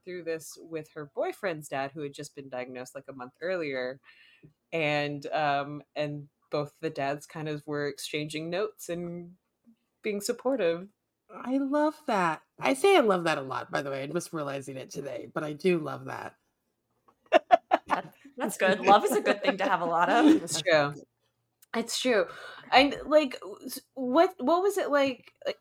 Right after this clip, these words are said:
Speaker 1: how s-, how long have you been dating your boyfriend?
Speaker 3: Um, wait, what's today? Oh my gosh.
Speaker 1: Today
Speaker 3: We
Speaker 1: is
Speaker 3: went on our
Speaker 1: October.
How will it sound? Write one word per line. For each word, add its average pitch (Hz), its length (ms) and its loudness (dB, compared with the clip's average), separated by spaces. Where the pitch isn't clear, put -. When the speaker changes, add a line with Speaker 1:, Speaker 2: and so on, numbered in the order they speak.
Speaker 1:
how 392 120 6
s-, - 220 -6
how 320 220 6
long 285 160 2
have 226 100 -4
you 226 100 -2
been 190 140 -2
dating 156 260 -2
your 143 100 -4
boyfriend? - 440 -10
Speaker 3:
Um, 202 380 2
wait, 202 240 -10
what's - 280 -10
today? 233 320 -8
Oh 220 80 -6
my 190 140 -6
gosh. 202 140 -4
Speaker 1:
Today 240 260 2
Speaker 3:
We 254 80 0
Speaker 1:
is - 20 -4
Speaker 3:
went 262 180 -6
on 294 140 -2
our 190 120 -2
Speaker 1:
October. 156 260 -16